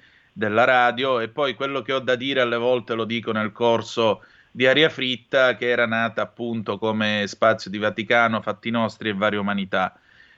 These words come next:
Eh, ti dico questo, mm,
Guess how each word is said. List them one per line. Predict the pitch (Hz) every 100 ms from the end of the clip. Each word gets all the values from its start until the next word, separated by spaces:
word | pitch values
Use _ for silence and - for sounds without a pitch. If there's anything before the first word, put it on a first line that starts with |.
| _
Eh, | 147 143 139 139 135 -
ti |
dico | 165 196 180
questo, | - 127 110 - 117 117 -
mm, | 143 139 135 135 127